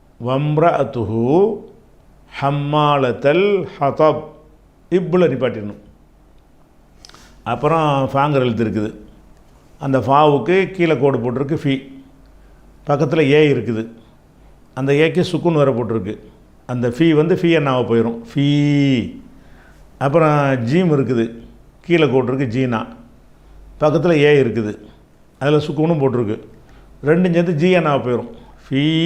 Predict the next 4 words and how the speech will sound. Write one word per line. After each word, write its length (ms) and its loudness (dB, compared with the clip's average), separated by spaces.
நீட்டணும், 480 0
ஜீங்கிற 520 4
ஃபீ 120 0
ஜீ. 140 4